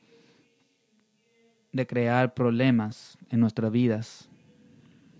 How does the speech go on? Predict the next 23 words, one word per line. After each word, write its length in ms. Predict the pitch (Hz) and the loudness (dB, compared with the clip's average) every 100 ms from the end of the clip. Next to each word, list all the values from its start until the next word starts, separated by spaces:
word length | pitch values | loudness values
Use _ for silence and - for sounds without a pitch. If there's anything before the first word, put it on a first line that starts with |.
| - _ _ _ _ _ _ | -20 _ _ _ _ _ _
Yo 140 | - 117 | -4 -2
sé 120 | 127 | -2
que 120 | 127 | -2
debemos 420 | 117 117 117 120 | 2 4 6 4
saber 320 | - 117 120 - | 4 2 2 0
que 180 | 117 | -2
Satanás 460 | 110 120 117 117 117 | 0 0 2 2 4
busca 380 | 123 135 - 123 | 6 6 4 2
ma-, 200 | 113 113 | 2 2
maneras 560 | 113 113 120 123 123 | 2 4 4 6 4
de 300 | 117 117 117 - - - - - - | 2 2 2 -2 -14 -20 -20 -20 -8
dar 500 | 120 117 120 110 - | 0 4 4 2 -4
sabotaje, 920 | - 131 120 117 139 139 120 113 110 - - - - | 0 4 4 4 4 4 2 -2 -2 -8 -20 -20 -6
ah, 400 | 110 110 107 104 - _ _ _ _ - | -2 -2 -2 -6 -12 _ _ _ _ -6
el 100 | 123 | -6
plan 380 | - 123 120 117 | 0 4 4 4
de 140 | 117 | 4
Dios. 540 | 113 123 117 - - - _ _ _ _ _ - - - | 2 2 0 -6 -16 -20 _ _ _ _ _ -20 -20 -4
Pablo 480 | 123 123 127 123 120 | 0 2 2 -2 -4
habla 560 | 104 117 120 123 117 | -6 -6 -4 -4 -6
en, 160 | 120 123 | -6 -4
en 360 | 120 117 117 113 | -4 -6 -8 -10
Efesios 680 | 117 - 135 127 127 120 | -10 -4 -4 -4 -8 -6